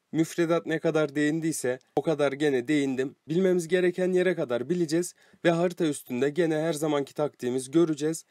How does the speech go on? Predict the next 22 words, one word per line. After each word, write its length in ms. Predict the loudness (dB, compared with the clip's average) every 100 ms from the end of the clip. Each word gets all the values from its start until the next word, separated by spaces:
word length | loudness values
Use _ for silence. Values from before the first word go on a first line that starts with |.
| _ -4
Bildiğiniz 400 | 0 4 2 0
gibi 180 | -4 -4
son 200 | 0 2
yıllarda 440 | 2 2 0 0
harita 420 | 2 0 0 -2
soruları 440 | -2 -2 0 0 0
çoğaldığı 360 | 0 0 0
için 200 | -4 -2
haritaya 400 | -2 -2 0 0
önem 280 | 2 2 0
veriyoruz. 460 | 0 -2 -6 -8 -12 _ _
Yani 320 | 0 0 0 -2
bir 140 | 0
demirin 460 | 2 4 4 2 -2
harita 380 | -2 -2 0 -2
üstünde 420 | -4 -4 0 0
nerelerde 540 | 2 0 0 -2 0
olduğunu 520 | 0 0 0 -2 -2 -2
görelim, 540 | 2 4 4 0 -4 -6
hafızamızda 760 | 0 2 2 0 -2 0 -2
kalsın 460 | 0 0 -2 -2 -2
diye. 180 | -2